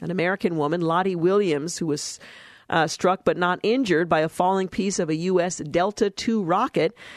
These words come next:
while exercising in an Oklahoma park in nineteen ninety-seven,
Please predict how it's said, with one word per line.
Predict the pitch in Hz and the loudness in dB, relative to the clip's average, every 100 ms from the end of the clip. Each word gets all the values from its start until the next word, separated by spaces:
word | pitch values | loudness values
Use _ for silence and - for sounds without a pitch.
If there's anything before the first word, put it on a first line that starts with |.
| - - | -20 -10
while | - 156 | -4 0
exercising | 170 - 180 - 165 160 170 170 | -2 0 -2 0 0 0 -2 -2
in | - 156 | -2 -2
an | |
Oklahoma | 170 175 180 175 170 160 | 0 0 2 0 0 -2
park | - 165 165 | -2 0 0
in | - 160 | -2 -2
nineteen | 156 160 - 165 | -2 -4 -2 -2
ninety-seven, | 156 156 151 - 220 175 143 | -2 -2 -6 0 2 2 -2